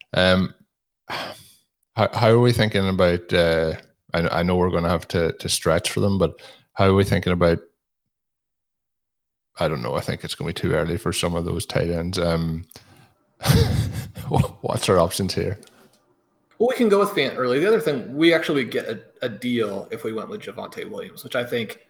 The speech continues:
Speaker 2: is probably the way to go. I mean, that gives us a ton of flexibility to go after some of the people where maybe we know it's not the percentage play, but some of those wide receivers we like later, like a Ruggs. Um, I mean, Williams fits so many of the things that we like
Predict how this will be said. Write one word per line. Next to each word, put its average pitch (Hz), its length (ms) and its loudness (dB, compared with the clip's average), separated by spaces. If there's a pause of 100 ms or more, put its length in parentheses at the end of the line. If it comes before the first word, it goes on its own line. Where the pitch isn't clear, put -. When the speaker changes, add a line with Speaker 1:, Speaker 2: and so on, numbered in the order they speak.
(400)
Speaker 2:
is 131 140 -2
probably 120 440 0
the 107 120 -2
way 107 100 -2
to 107 80 -4
go. 110 440 -6 (420)
I 120 40 -8
mean, 113 120 -6
that 113 180 -4
gives 120 220 -4
us 110 140 -6
a 104 60 -6
ton 127 200 -8
of 117 100 -8
flexibility 113 560 -4
to 110 120 -12
go 113 260 -4
after 120 720 -2
some 120 240 -6
of 113 60 -4
the 110 80 -4
people 113 640 -4
where 117 460 2 (180)
maybe 139 160 -2
we 135 100 2
know 123 140 0
it's 120 120 -2
not 117 120 -4
the 104 60 -16
percentage 113 460 -8
play, 123 200 -4
but 117 140 -8
some 117 120 -8
of 113 60 -6
those 107 160 -10
wide 113 180 -6
receivers 113 400 -8
we 107 120 -12
like 107 280 -10
later, 117 240 -6
like 107 260 -12
a 107 60 -10
Ruggs. 110 580 -6 (380)
Um, 104 220 -4
I - 760 -20
mean, 135 160 -2
Williams 147 360 2
fits - 280 -2
so 123 200 0
many 113 180 -2
of 107 60 -6
the 104 80 -8
things 107 320 -14
that 85 100 -12
we 107 80 -10
like - 400 -12